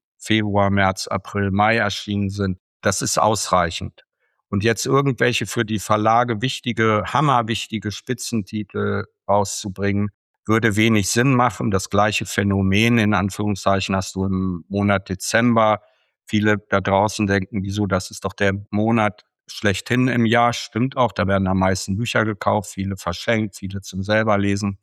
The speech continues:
Aber in dem Monat erscheint immer relativ wenig. So ist es auch in der Ferienzeit. Also das ist kein schlechtes Zeichen oder die Verlage lassen uns auch nicht hängen, sondern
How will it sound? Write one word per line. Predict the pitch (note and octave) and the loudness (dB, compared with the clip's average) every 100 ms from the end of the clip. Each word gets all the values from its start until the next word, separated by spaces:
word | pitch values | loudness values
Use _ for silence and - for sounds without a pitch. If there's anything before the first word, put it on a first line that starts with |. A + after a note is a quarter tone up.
| - | -2
Aber | G2 G2+ | 2 2
in | A2 G2+ | 2 0
dem | G#2+ A2 | 2 2
Monat | G#2+ G#2+ G#2+ G#2 | 2 2 0 0
erscheint | G2+ - G#2 G2+ F#2+ | -6 -2 0 0 -2
immer | A2 A2 G#2+ G2 | -2 2 2 0
relativ | G2 F#2+ F#2+ F#2 F#2 | -2 -2 -4 -10 -10
wenig. | F#2 F#2 F2+ - | -4 -2 -2 -4
So | G#2+ | -2
ist | A2 G#2 | -2 -2
es | - | 0
auch | G2 - | 0 0
in | F#2 | -2
der | F2+ | -2
Ferienzeit. | - F2 F2 E2 - E2 E2 _ _ _ G2 | -2 -4 -4 -6 -6 -6 -6 _ _ _ -2
Also | G2 F#2+ | 0 0
das | F#2 G#2 | 0 -2
ist | - | -4
kein | - A2+ G#2+ | 0 2 0
schlechtes | - G2+ - F#2 - | 0 0 0 -6 -2
Zeichen | F#2+ G#2+ A#2 - A2 G#2+ - - | 2 2 0 0 0 0 -4 -4
oder | G2+ G2 G2 F#2+ F2+ | 0 4 4 4 2
die | F#2+ | -2
Verlage | - F#2 F#2+ G2 G2 | -2 0 2 2 2
lassen | G2 F#2 - F2+ | 0 0 -2 -4
uns | F#2+ F#2 | -2 -4
auch | - F#2+ | -4 -2
nicht | F2+ - | -2 0
hängen, | F#2+ G2 G2+ | 0 0 -2
sondern | F#2+ F#2+ F#2 E2+ E2+ F#2+ | -2 -2 -2 -4 -6 -12